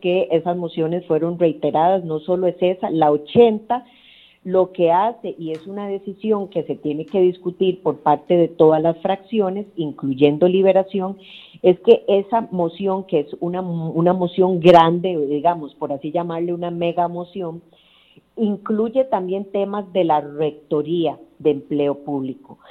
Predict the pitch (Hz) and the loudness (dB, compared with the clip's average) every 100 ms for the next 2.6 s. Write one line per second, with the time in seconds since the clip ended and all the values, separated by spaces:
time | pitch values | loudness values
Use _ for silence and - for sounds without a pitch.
0 | - - _ - 165 170 214 220 247 220 | -20 -20 _ 6 8 8 6 6 4 4
1 | 202 214 233 - 220 147 147 160 196 202 | -2 -2 -6 -8 -6 -4 -4 -4 -6 -6
2 | 202 196 156 185 175 190 | -8 -8 -10 -4 -4 -6